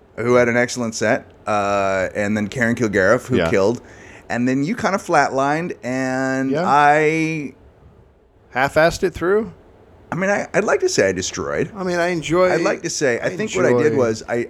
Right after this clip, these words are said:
Speaker 1: I, the weird thing was I knocked the roof down and we had to rebuild it for
Speaker 2: I
Speaker 1: the podcast
Speaker 2: enjoy
Speaker 1: that
Speaker 2: the
Speaker 1: we did
Speaker 2: word
Speaker 1: for
Speaker 2: unfocused to describe what
Speaker 1: No, I
Speaker 2: you
Speaker 1: think it was
Speaker 2: do.
Speaker 1: full of focus. I think it was focused.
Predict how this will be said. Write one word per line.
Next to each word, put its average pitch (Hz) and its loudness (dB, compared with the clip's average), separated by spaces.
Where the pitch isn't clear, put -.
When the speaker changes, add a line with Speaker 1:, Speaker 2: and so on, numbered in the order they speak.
Speaker 1:
I, 113 -2
the 139 -4
weird 190 4
thing 160 -2
was 127 0
I 113 2
knocked 131 0
the 120 -2
roof 151 0
down 113 -2
and 107 -4
we 113 -2
had 107 -4
to 101 -4
rebuild 107 -2
it 90 -4
for 110 -8
Speaker 2:
I 135 -2
Speaker 1:
the - 2
podcast 110 4
Speaker 2:
enjoy 113 4
Speaker 1:
that 101 0
Speaker 2:
the 107 2
Speaker 1:
we 101 2
did 110 4
Speaker 2:
word 110 4
Speaker 1:
for - -18
Speaker 2:
unfocused 123 0
to 104 -8
describe 85 -2
what 92 0
Speaker 1:
No, 180 2
I 196 4
Speaker 2:
you - 2
Speaker 1:
think 160 2
it - 2
was 87 2
Speaker 2:
do. 90 -6
Speaker 1:
full 175 2
of 143 2
focus. - -6
I 120 0
think 123 0
it - 2
was 113 -2
focused. - -2